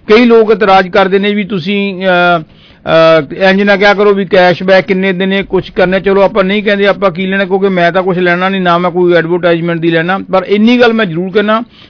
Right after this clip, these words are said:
ਕਿ ਕੋਰੇ ਬਣ ਕੇ ਸਿੱਧੀ ਗੱਲ ਕਰਕੇ ਫੇਰ ਤੁਸੀਂ ਕਿਸੇ ਨਾਲ ਸਾਈਨ ਕਰੋ ਕਿ ਮੈਥੋਂ, ਮੈਨੂੰ ਆਹ ਪ੍ਰਾਪਰਟੀ ਚ ਲੈ, ਤੂੰ ਲੈ ਦੇ ਜਾਂ ਵੇਚ ਦੇ।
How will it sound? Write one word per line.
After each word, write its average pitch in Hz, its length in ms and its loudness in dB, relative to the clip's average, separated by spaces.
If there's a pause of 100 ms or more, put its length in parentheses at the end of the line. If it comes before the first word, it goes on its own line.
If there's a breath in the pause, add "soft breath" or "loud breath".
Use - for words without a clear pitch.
ਕਿ 220 80 0
ਕੋਰੇ 220 480 4
ਬਣ 208 240 2
ਕੇ 185 280 0 (240)
ਸਿੱਧੀ 247 480 0
ਗੱਲ 214 180 4
ਕਰਕੇ 202 420 0
ਫੇਰ 214 540 2
ਤੁਸੀਂ 214 340 -2
ਕਿਸੇ 190 220 -2
ਨਾਲ 185 160 -2
ਸਾਈਨ 160 320 -2
ਕਰੋ 180 200 0
ਕਿ 180 140 -4
ਮੈਥੋਂ, 170 420 -4 (320 loud breath)
ਮੈਨੂੰ 180 260 2
ਆਹ 180 60 4
ਪ੍ਰਾਪਰਟੀ 165 480 0
ਚ 139 120 -14
ਲੈ, 143 420 2
ਤੂੰ 156 200 -2
ਲੈ 151 180 4
ਦੇ 208 220 4 (140)
ਜਾਂ 160 200 2
ਵੇਚ 131 340 -4
ਦੇ। 110 160 -18